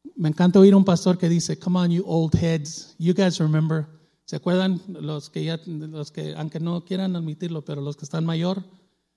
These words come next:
qué hacían con, cuando enseñaban algo en una pantalla? Clic, clic, dos segundos, tum, salía la foto. Clic, clic, dos segundos, salía la foto, ¿verdad? Oh, vamos pa' atrás. Oh, jeez, otra vez.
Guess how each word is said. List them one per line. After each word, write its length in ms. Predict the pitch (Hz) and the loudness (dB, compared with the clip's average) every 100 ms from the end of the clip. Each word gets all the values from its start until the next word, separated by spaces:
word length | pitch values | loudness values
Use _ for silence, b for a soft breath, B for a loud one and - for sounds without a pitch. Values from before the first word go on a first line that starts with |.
| _ - | _ -8
qué 100 | 165 | -6
hacían 300 | - 180 180 | -2 -2 -2
con, 260 | 175 160 151 | -4 -6 -8
cuando 280 | 160 151 147 | -8 -8 -8
enseñaban 480 | 139 165 160 170 175 | -10 -8 -6 -6 -6
algo 260 | 170 170 | -6 -4
en 80 | 170 | -2
una 180 | 170 165 | 0 -2
pantalla? 480 | 165 - 156 139 139 _ _ _ _ _ _ - | -4 -6 -6 -6 -10 _ _ _ _ _ _ -8
Clic, 240 | 170 165 | -6 -6
clic, 320 | - 220 226 226 - - 151 - - | -2 0 2 -2 -14 -20 -20 -20 -10
dos 180 | 165 - | -8 -6
segundos, 680 | 165 196 220 226 220 - _ _ _ - | -4 -2 0 -2 -4 -8 _ _ _ -2
tum, 220 | 185 185 - | -2 -4 -14
salía 400 | - - 147 160 | -18 -12 -8 -6
la 140 | 156 147 | -6 -6
foto. 400 | 156 147 151 131 b b _ | -8 -8 -10 -16 b b _
Clic, 280 | - 170 165 | 2 2 4
clic, 340 | 233 240 233 - | 4 4 4 -4
dos 200 | 180 - | -4 -2
segundos, 460 | 165 202 214 208 | 0 0 0 -2
salía 300 | 180 165 165 | -4 -2 -2
la 140 | 156 147 | -4 -6
foto, 320 | 156 147 143 | -10 -10 -8
¿verdad? 260 | 151 180 190 b b - | -6 -6 -10 b b -8
Oh, 180 | 208 170 | -6 -4
vamos 300 | 180 196 190 | -4 -6 -6
pa' 80 | 165 | -6
atrás. 500 | 185 180 139 - 151 | -2 0 -2 -8 -14
Oh, 220 | 143 131 | -14 -14
jeez, 280 | 139 139 131 | -16 -12 -8
otra 260 | 143 151 143 | -6 -4 -4
vez. 240 | 139 | -6